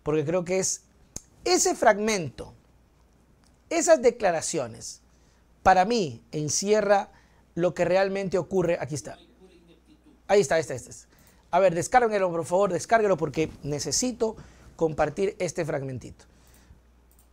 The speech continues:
Ya. En esta conversación que tuvieron, está en el castigo divino, y es, y es, es, ese, esas frases, esas palabras de Santos Alvite, que ya la vamos a poner, es el resumen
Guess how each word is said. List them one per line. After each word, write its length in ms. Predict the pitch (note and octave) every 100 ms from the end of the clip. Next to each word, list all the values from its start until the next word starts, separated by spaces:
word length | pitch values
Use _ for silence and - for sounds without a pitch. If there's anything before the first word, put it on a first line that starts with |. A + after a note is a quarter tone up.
| -
Ya. 80 | - - _ _ _ _ _ _ _ - - - - - -
En 100 | D3
esta 180 | E3 F#3
conversación 400 | E3+ D#3+ D3+ F3
que 60 | F3+
tuvieron, 380 | G3 A#3 A#3 A3+
está 340 | F3 F#3 F#3 F#3+
en 80 | F3+
el 100 | D#3+ D3
castigo 340 | D#3 G3+ G3
divino, 460 | F#3+ B3 A#3+ A#3 A#3 - - _ _ _ _ _ _ _ _ _ -
y 140 | F#3
es, 160 | G#3 A#3 A3+
y 140 | A3+ -
es, 280 | D#4 - -
es, 340 | D4+ - - -
ese, 540 | F4+ F#4 F#4+ F4+ D#5 - - - - - _ _ -
esas 320 | D4+ D#4+ D#4+
frases, 540 | C4+ A#3+ F3+ C#3+ A#2+ -
esas 220 | A3+ C#4
palabras 720 | C4+ G#3+ G3+ D3 C3+ C3+ - - - _ _ -
de 120 | D3
Santos 340 | G3+ A3 G#3
Alvite, 280 | E3 G3+ F3+
que 60 | D#3
ya 60 |
la 80 | F3+
vamos 140 | F3+
a 60 | E3+
poner, 260 | D#3+ G3+ - - - - - -
es 180 | C4 C#4
el 120 | C#4+ B3
resumen 800 | A#3 - - F4+ G4+ G#4 G4